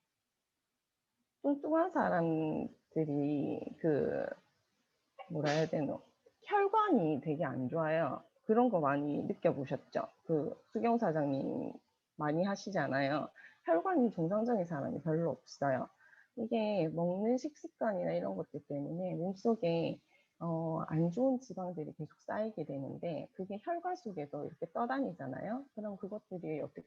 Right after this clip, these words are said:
되면 혈관에서 그냥 떠다니는 게 아니라 혈관벽에 그 찌꺼기가 끈적하게 붙는 거죠. 그리고 혈관 점도는 끈적해지는 거죠. 그러면 혈관벽이 두꺼워지고 그러면 혈관 직경이 좁아지는데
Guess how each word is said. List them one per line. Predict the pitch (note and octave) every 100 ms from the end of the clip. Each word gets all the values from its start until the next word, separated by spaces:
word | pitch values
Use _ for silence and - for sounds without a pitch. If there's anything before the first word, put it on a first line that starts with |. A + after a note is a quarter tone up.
| -
되면 | E3+ G3+
혈관에서 | A#3+ B3 A#3 F#3 -
그냥 | F#3+ E3
떠다니는 | F3 E3+ F#3 E3+ D3+
게 | C3+
아니라 | C3 - D#3+ - _ - -
혈관벽에 | C4+ C#4+ D4+ G#3+ D#3 -
그 | - E3+
찌꺼기가 | - C4 - C#4 C#4+ E3
끈적하게 | - A3+ B3 D4+ C4 E3+ -
붙는 | E3+ F#3 A#3
거죠. | F#3+ B2+ C#3 C3+ - - - _ -
그리고 | F#3+ F#3 F#3
혈관 | D#4 C#4+ C4+ C4 A#3+
점도는 | G3 F3 F#3+ A3 G#3 E3+ D#3 - - -
끈적해지는 | A#3+ A#3+ - - B3+ C#3+ B2+ -
거죠. | - - - - -
그러면 | G#3 F3 A3+
혈관벽이 | B3+ C4+ C4 G#3 F3 G3 -
두꺼워지고 | G3 - G3+ G3+ F3+ - C#3 B3 F4+ - _ _ - _ _ _ _ _ _
그러면 | A3 A3 G#3+
혈관 | C4+ D4 C#4 C4
직경이 | C4 - - A3+ F3 F3
좁아지는데 | A3 D#3 D3+ - D3+ D#3 B3+ D#4